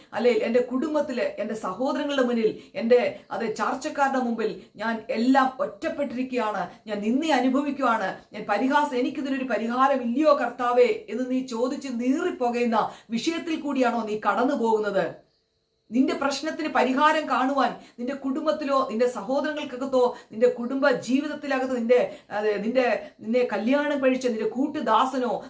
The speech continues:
നിന്റെ കൂട്ടുദാസിക്കോ നിന്റെ തലമുറകൾക്കോ നിന്നെ മനസ്സിലാക്കാൻ കഴിയുന്നില്ലയോ? ഹല്ലേലൂയ. നിന്നെ മനസ്സിലാക്കുന്ന ഒരുവൻ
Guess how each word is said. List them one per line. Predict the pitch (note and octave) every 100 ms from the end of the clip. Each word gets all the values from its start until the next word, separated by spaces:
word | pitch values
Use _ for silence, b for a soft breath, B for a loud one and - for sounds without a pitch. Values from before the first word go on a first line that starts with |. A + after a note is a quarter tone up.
| G3
നിന്റെ | A3+
കൂട്ടുദാസിക്കോ | A#3+ C4 - A#3+ A3+ C4 D4 B3+ B3 F#3 - -
നിന്റെ | G#3 A3
തലമുറകൾക്കോ | G#3+ A#3+ D4 D4+ C#4+ C4+ B3+ G#3 -
നിന്നെ | B3+ C#4
മനസ്സിലാക്കാൻ | G#3+ A3+ C4 C#4 C4+ B3+ A#3
കഴിയുന്നില്ലയോ? | G#3+ A3+ C4+ A#3+ G#3+ A3 - - - _ _ _ -
ഹല്ലേലൂയ. | G3+ G#3+ F#3+ F3 E3
നിന്നെ | F#3+ G#3+
മനസ്സിലാക്കുന്ന | F3+ A3 B3 C4+ G3+ A#3 G#3+ F#3+ -
ഒരുവൻ | F#3 F#3+ G3+ F3